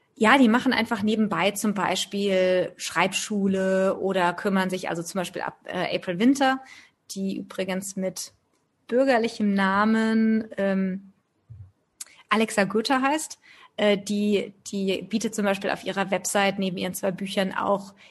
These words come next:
Hilfe beim, äh, beim Coverdesign an und die macht eben auch, äh, Marketing für Leute und macht so Marketing-Seminare. Und viele, viele machen so Schreibseminare und, und, und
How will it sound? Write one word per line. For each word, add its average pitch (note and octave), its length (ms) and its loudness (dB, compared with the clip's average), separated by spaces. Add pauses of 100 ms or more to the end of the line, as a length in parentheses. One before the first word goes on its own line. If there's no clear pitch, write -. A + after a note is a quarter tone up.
Hilfe A3 400 4
beim, F#3+ 580 2
äh, F3+ 240 0
beim F3+ 240 -4
Coverdesign G3+ 760 2
an F#3+ 420 0
und G3 220 -2
die F#3+ 80 -2
macht E3+ 260 -6
eben F3+ 260 -4
auch, - 360 -4
äh, F#3 100 -6
Marketing A3 560 0
für A3 160 -6
Leute G3+ 360 2
und F#3 100 -4
macht F#3+ 160 -6
so G3 80 -6
Marketing-Seminare. G3 1120 0 (680)
Und A3+ 140 2
viele, C#4+ 380 4
viele A#3+ 180 0
machen G#3+ 240 0
so - 60 -12
Schreibseminare F#3+ 1200 0
und, F3 260 -8
und, F#3+ 400 -8
und F#3+ 400 -10